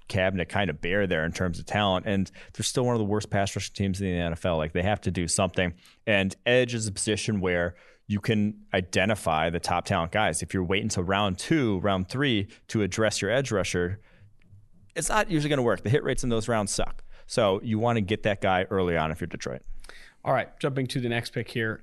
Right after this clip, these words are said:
Speaker 2: at number eight, you have the Carolina Panthers, which I think you're gonna see this one mocked a ton. And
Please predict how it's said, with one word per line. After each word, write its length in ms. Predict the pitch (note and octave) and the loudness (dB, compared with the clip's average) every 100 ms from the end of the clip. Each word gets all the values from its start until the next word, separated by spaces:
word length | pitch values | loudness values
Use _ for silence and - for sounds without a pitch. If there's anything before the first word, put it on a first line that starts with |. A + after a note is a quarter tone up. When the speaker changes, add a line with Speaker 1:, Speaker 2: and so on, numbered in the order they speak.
| - | -4
Speaker 2:
at 380 | A#2+ A2+ A2+ - - | 0 0 0 -8 -6
number 300 | A2+ A2+ A2 - | -4 -4 -4 -2
eight, 320 | A2+ A2 - | -2 -2 -4
you 100 | B2+ | -4
have 100 | B2 | -4
the 80 | A#2+ | -4
Carolina 400 | F3 F3+ E3+ - | -2 0 0 0
Panthers, 420 | C#3 C#3 B2+ B2+ | 0 0 -2 -2
which 140 | B2 | 0
I 40 | D3 | 0
think 160 | F#3+ | 2
you're 140 | E3 C#3+ | 0 0
gonna 160 | C3+ | 0
see 160 | - C3+ | 0 0
this 240 | B2+ A#2+ | -2 -2
one 160 | B2 G#2+ | -4 0
mocked 340 | A2 A#2 - G#2 | 0 0 -4 -12
a 60 | |
ton. 600 | - - C3 A2+ G#2+ G#2 - - - - | -10 -6 -2 0 0 -4 -8 -18 -16 -4
And 300 | D3 C#3+ C#3+ | 0 2 0